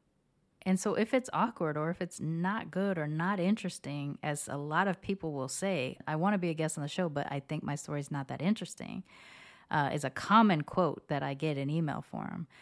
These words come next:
Uh, I guarantee you I wouldn't put it out if it wasn't, um, episode worthy. So I, I,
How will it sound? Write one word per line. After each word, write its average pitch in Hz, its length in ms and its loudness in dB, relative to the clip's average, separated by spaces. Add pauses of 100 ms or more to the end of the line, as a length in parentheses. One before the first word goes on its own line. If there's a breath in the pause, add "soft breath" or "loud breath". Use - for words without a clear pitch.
(400 loud breath)
Uh, 151 320 0
I 156 200 0
guarantee 180 680 4
you 165 240 0
I 143 80 0
wouldn't 151 280 0
put 156 120 -2
it 143 100 -4
out 143 360 -2
if - 160 -4
it - 100 -6
wasn't, 139 400 -4 (200)
um, 175 440 -10 (220)
episode 175 420 -2
worthy. 185 440 -4 (120)
So 156 580 -2 (1040 loud breath)
I, 160 160 0 (120)
I, 151 300 -2